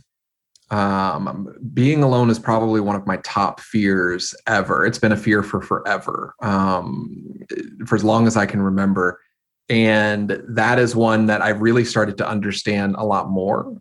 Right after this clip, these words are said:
Um, again, like, the irony is that, nope, I was married and now I'm divorced. So I'm alone.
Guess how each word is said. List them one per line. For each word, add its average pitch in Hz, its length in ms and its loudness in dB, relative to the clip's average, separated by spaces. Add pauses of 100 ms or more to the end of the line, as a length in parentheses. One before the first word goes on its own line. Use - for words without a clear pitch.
Um, 95 520 -4
again, 104 260 0
like, 98 180 -2
the 104 100 -2
irony 104 420 2
is 98 120 -6
that, 98 240 -2 (140)
nope, 135 220 -2
I 135 80 0
was 147 220 2
married 117 360 2
and 117 400 2
now 113 160 2
I'm 113 80 0
divorced. 104 460 -4
So 104 240 0
I'm 101 100 0
alone. 101 400 -4